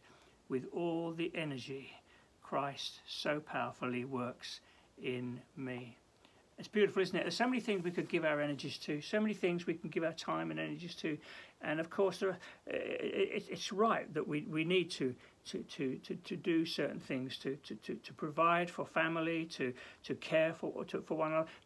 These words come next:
Of course, uh, uh, all these things are good and right, but the greatest priority we, we, we ha-, we want to serve the purpose of God. We s-, there's a song we used to sing, "I want to serve the purpose of God in our, in my generation. I want to serve the purpose of God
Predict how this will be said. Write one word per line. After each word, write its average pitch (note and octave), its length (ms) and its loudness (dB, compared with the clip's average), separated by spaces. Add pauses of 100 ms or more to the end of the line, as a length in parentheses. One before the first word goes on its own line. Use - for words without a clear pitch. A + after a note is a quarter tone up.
Of - 160 -4
course, - 480 0
uh, - 120 0 (420)
uh, - 280 -2
all A3 140 6
these A#3 160 2
things G3 220 2
are F#3 60 0
good F3 280 4
and D#3 140 -2
right, D#3 340 0
but D3 140 -2 (420)
the - 60 -8
greatest A3 480 2
priority D3+ 420 0
we, C#3+ 240 -2
we, C#3 240 -4
we D3 120 -4
ha-, - 180 -4
we F#3 140 4
want G#3 140 2
to F3 80 -4
serve G3 300 2
the F3 80 -4
purpose F#3+ 460 -4
of - 80 -12
God. F3+ 240 0
We G#3+ 80 2
s-, G#3+ 120 -6 (220)
there's F#3 220 4
a C#3+ 40 -2
song C3+ 300 0
we C3+ 120 2
used B2+ 140 -4
to - 40 -10
sing, C#3+ 180 -6 (260)
"I G#3+ 220 6
want A#3 180 2
to G3+ 60 0
serve D3+ 460 0 (300)
the - 80 -10
purpose G3 480 0
of F#3 120 -4
God C3 380 0 (460)
in C#3+ 140 -2
our, D3 240 0
in D3 120 -4
my D3 220 0
generation. D3 800 -2
I F3+ 200 2
want G3 160 2
to F3+ 60 -6
serve E3 260 0
the D#3 60 -4
purpose E3+ 340 -2
of D3+ 60 -4
God D3 240 2